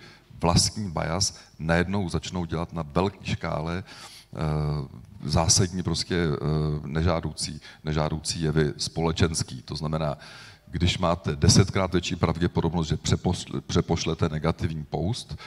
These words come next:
který vypovídá o něčem varovným a špatným ve světě, než ten pozitivní, tak nakonec se ten svět začne jevit mnohem negativnější,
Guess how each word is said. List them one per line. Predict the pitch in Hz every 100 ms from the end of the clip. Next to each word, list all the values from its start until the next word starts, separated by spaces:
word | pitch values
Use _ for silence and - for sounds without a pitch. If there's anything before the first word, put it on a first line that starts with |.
| - -
který | - 82
vypovídá | 82 80 87 82 80 76
o | 73
něčem | 78 - 71
varovným | 78 85 87 90 87 92 - -
a | -
špatným | - - 92 73
ve | 78
světě, | - 87 - 92
než | 80 -
ten | 80 -
pozitivní, | 80 87 85 82 85 98 - - -
tak | - 87
nakonec | 80 - 90 90 92 -
se | 76 80
ten |
svět | 76 90
začne | 80 80 - 82
jevit | 85 85 90
mnohem | 82 80
negativnější, | 78 85 85 90 90 87 - 82